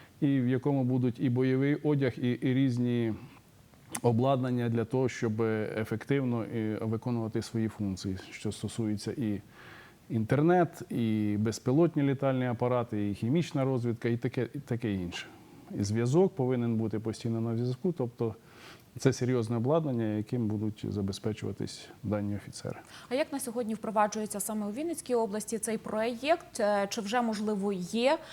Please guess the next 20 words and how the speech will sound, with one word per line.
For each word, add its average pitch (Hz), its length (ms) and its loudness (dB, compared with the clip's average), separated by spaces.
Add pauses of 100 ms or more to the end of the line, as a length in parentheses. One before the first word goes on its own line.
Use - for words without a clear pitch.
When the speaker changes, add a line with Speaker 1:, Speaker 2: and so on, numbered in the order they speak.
(200)
Speaker 2:
е, 214 240 4
охочі, 262 720 2
чи - 180 -2
вже 220 260 2
є 233 140 2
працюючі 285 800 2
офіцери-рятувальники? 240 1500 2 (200)
І 233 60 0
якщо 240 220 2
говорити 269 360 0
про 262 140 -2
кількість, 330 480 -2
скільки 269 340 -4
у 233 40 0
Вінницькій 233 380 -2
області 285 440 0
заплановано 220 640 2
ось 196 120 2
таких 190 260 -6
посад? - 320 -8